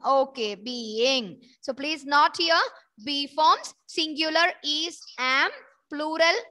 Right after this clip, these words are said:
present tense plural, are, be form, past tense singular, was, and past tense plural, were, and past participle form of be is been, and present participle form of the verb be is being. Okay,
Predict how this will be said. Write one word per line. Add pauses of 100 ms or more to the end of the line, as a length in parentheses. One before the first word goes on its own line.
(140)
present
tense
plural, (160)
are, (500)
be
form, (320)
past
tense
singular,
was, (220)
and
past
tense
plural,
were, (480)
and
past
participle
form
of
be
is
been, (280)
and
present
participle
form
of
the
verb
be
is
being. (360)
Okay,